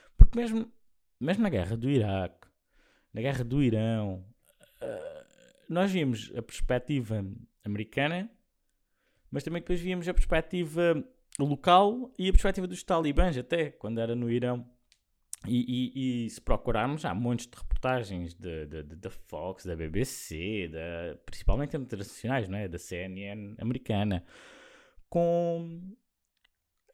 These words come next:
com o dia-a-dia dos talibãs e com, com as rotinas e o que é que eles desejavam. E, e aquilo é tudo muito assustador. Ah,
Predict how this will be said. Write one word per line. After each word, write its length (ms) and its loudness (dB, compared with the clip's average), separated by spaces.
com 160 4
o 40 6
dia-a-dia 720 4
dos 200 6
talibãs 960 6
e 160 -6
com, 720 -4
com 200 -4
as 100 -4
rotinas 640 0
e 60 -8
o 20 -14
que 100 -6
é 40 -4
que 120 -6
eles 100 -4
desejavam. 800 -2
E, 100 -10
e 120 -6
aquilo 220 -4
é 60 0
tudo 240 -2
muito 380 6
assustador. 640 0
Ah, 540 -8